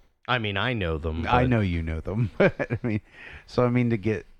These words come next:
Speaker 2: get into it so everybody else knows, uh, I am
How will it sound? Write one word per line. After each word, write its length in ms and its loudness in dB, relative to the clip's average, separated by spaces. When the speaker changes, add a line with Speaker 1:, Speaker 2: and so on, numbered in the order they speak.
Speaker 2:
get 180 2
into 440 2
it 200 -2
so 220 -2
everybody 480 -6
else 320 -2
knows, 440 -12
uh, 300 0
I 220 0
am 480 0